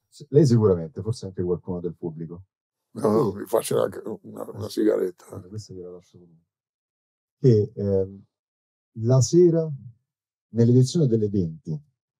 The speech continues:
Speaker 1: del sedici marzo del duemiladiciotto. Sulla Sette, Enrico Mentana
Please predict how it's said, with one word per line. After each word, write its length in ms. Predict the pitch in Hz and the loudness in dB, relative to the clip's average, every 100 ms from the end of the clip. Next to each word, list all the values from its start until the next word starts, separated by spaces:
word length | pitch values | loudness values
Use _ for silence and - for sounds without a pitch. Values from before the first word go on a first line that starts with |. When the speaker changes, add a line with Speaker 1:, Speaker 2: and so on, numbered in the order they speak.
| _ | _
Speaker 1:
del 500 | 127 117 107 101 95 92 | 4 4 4 2 0 -2
sedici 500 | - 151 143 98 98 | -2 2 4 4 0
marzo 340 | 110 110 - | -2 -4 -6
del 120 | 95 | -8
duemiladiciotto. 880 | 90 98 110 82 76 78 - - 131 - _ _ _ _ _ _ _ | -4 0 0 -2 -4 -8 -10 -18 -20 -20 _ _ _ _ _ _ _
Sulla 320 | _ 160 135 | _ 4 4
Sette, 600 | 98 95 85 _ 95 98 - _ | 4 0 -6 _ -6 -6 -10 _
Enrico 320 | 120 143 117 | 0 4 4
Mentana 580 | 104 95 90 82 85 | 2 -4 -8 -10 -12